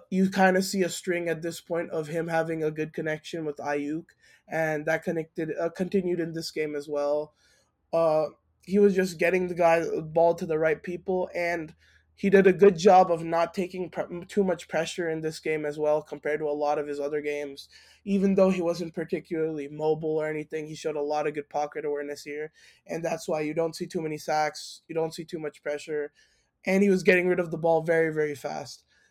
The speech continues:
Uh, he wasn't asked to do a whole lot in this game, uh, but down the stretch, he was, uh, asked to have one drive to finish the game off, and he was able to do that.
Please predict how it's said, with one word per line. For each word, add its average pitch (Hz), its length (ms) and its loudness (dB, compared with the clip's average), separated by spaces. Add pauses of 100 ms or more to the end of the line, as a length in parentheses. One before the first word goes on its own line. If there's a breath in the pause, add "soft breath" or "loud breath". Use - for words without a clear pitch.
(140)
Uh, 180 200 4
he 196 100 4
wasn't 226 280 8
asked 202 360 4
to 226 80 2
do 208 180 4
a 196 100 8
whole 196 200 6
lot 190 240 8
in 190 140 2
this 190 200 -2
game, 190 460 -2 (400 soft breath)
uh, 180 240 4
but 170 380 -2
down 196 280 8
the 196 100 4
stretch, 180 460 0
he 190 120 -2
was, 180 400 2 (180)
uh, 165 280 0 (240)
asked 170 300 2
to 170 80 -2
have 160 240 2
one 180 360 0
drive 160 420 4
to 156 80 -14
finish 165 340 -8
the 156 100 -10
game 156 280 -6
off, 151 280 -4 (360 soft breath)
and 170 120 -6
he 175 120 -2
was 175 140 -4
able 165 260 -4
to 160 100 -4
do 160 200 -4
that. 156 340 -2